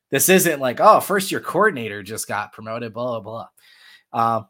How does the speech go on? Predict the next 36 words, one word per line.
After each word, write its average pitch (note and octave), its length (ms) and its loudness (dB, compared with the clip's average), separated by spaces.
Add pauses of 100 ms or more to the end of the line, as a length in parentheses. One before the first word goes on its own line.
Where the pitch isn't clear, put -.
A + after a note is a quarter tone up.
let D3+ 80 -8
me D#3+ 60 -4
go C#3+ 100 2
through C#3 160 -4
some A#2+ 160 -8
questions A#2 480 -6
here, A2+ 160 -8
and G#2+ 100 -10
then A2 80 -12
we'll, A2 220 -10
we'll A#2 100 -16
probably G2+ 360 -10
get F#2 140 -20
close - 340 -12
to G2+ 220 -12 (220)
wrapping G#2 320 -8
up G#2 140 -10
unless G2+ 240 -8
the - 80 -18
questions G#2+ 340 -8
keep G2 240 -16
rolling G#2 460 -10
in. G2 240 -14 (480)
Um, G#2 520 -4 (300)
yeah, - 80 -12 (240)
four-for-four F#2 520 -12
with F2 100 -4
Sherrone. F2+ 380 -6 (460)
Uh, A#2 520 2 (760)
it's D#3+ 300 2
really, B2+ 880 4
really B2+ 460 0
early A#2 500 -6
here, G2 500 -10 (520)
Josh, G#2 460 0
but G#2 320 -4